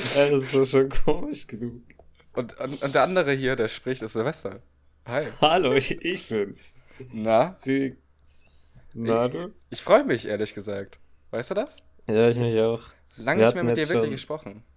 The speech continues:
Speaker 2: Also
Speaker 1: <laughs> Ich
Speaker 2: so
Speaker 1: wollte grad
Speaker 2: richtig.
Speaker 1: Ja, das stimmt. Ich wollte grad eigentlich nur sagen, dass wir die Idee eigentlich schon vor zwei Jahren hatten, einen Podcast zu machen.
Speaker 2: Ja.
Speaker 1: Und hätten wir das durchgezogen, dann wären wir jetzt auch schon groß
Speaker 2: Da hätten wir
Speaker 1: raus,
Speaker 2: gemischt,
Speaker 1: also.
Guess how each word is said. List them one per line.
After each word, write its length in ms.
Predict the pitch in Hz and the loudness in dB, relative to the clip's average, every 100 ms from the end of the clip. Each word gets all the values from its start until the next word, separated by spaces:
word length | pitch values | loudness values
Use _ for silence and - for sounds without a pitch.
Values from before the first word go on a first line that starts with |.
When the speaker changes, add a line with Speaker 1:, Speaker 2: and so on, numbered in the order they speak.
| _ _ _ - - - - | _ _ _ -20 -20 -14 -6
Speaker 2:
Also 140 | 98 | -2
Speaker 1:
<laughs> 0 | |
Ich 60 | 98 | -2
Speaker 2:
so 100 | 98 | -2
Speaker 1:
wollte 180 | 113 113 | -2 0
grad 220 | 135 92 | 0 0
Speaker 2:
richtig. 220 | - - _ _ _ _ _ _ - | -6 -14 _ _ _ _ _ _ -4
Speaker 1:
Ja, 120 | 98 | -2
das 160 | 107 - | -2 -4
stimmt. 380 | - 82 - - _ - _ - | -8 -8 -12 -20 _ -20 _ -12
Ich 80 | 110 | -6
wollte 160 | 107 | -6
grad 140 | - 107 | -2 -2
eigentlich 160 | 107 | -4
nur 140 | 117 117 | -6 -6
sagen, 300 | 113 107 107 | -4 -4 -6
dass 220 | 107 - | -8 -6
wir 220 | 98 90 | -4 -4
die 240 | - 113 | -8 -10
Idee 280 | 101 113 110 | -6 -4 0
eigentlich 360 | 104 101 101 - | 0 0 -4 -6
schon 380 | 104 98 92 - | -4 -4 -6 -14
vor 560 | - 110 104 98 90 - | -12 -2 0 0 -2 -6
zwei 360 | - 113 117 | -4 2 4
Jahren 240 | 120 120 95 | 4 0 -2
hatten, 300 | 87 101 92 | -8 -8 -10
einen 180 | 92 | -8
Podcast 480 | - 92 - 92 - | -6 -6 -6 -10 -8
zu 60 | 95 | -10
machen. 380 | 90 90 98 104 _ _ - - _ - | -10 -12 -14 -16 _ _ -20 -20 _ -12
Speaker 2:
Ja. 160 | 107 104 | -10 -8
Speaker 1:
Und 340 | 98 98 - | -8 -10 -2
hätten 240 | 117 113 107 | -2 0 -4
wir 80 | |
das 160 | 101 101 | -4 -4
durchgezogen, 640 | 117 107 104 - 101 92 95 | -4 -4 -6 -4 -4 -4 -6
dann 300 | 90 87 117 - - _ _ _ - | -8 -8 -14 -20 -20 _ _ _ -16
wären 220 | - 98 | -8 -6
wir 60 | 92 | -4
jetzt 140 | 90 95 | -4 -4
auch 140 | 90 | -6
schon 220 | - 90 | -6 -8
groß 360 | 87 87 - - | -6 -8 -8 -14
Speaker 2:
Da 160 | 95 95 | -10 -6
hätten 160 | 110 | -2
wir 60 | 101 | -2
Speaker 1:
raus, 80 | 90 | 0
Speaker 2:
gemischt, 280 | 120 147 | -2 -2
Speaker 1:
also. 180 | - - | -4 -12